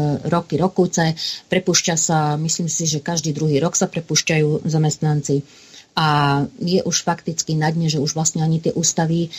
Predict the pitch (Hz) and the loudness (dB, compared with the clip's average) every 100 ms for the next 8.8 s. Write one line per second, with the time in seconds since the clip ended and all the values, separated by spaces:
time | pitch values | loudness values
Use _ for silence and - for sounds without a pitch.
0 | - - - 156 151 151 151 151 151 147 | -14 -14 -2 2 4 4 4 4 4 4
1 | 160 165 - 160 160 160 160 160 160 160 | 2 2 2 2 2 2 0 2 4 4
2 | 160 165 165 160 175 175 - 151 151 151 | 4 2 2 2 2 0 0 0 2 4
3 | 151 151 160 - 190 160 - 170 170 165 | 4 4 2 0 -2 0 0 2 0 0
4 | 160 170 185 143 170 185 208 202 - 185 | 0 2 2 0 2 4 6 6 4 4
5 | 190 180 180 - 147 151 151 - 180 165 | 6 4 0 -4 -2 0 0 2 2 2
6 | 151 147 151 143 131 135 - 113 92 - | 2 2 2 2 2 -2 -2 -4 -4 -8
7 | - _ _ _ 156 143 143 - - 117 | -18 _ _ _ 2 2 0 -2 -2 -4
8 | - - - - - 135 139 | -6 -8 -10 -14 -8 -4 -4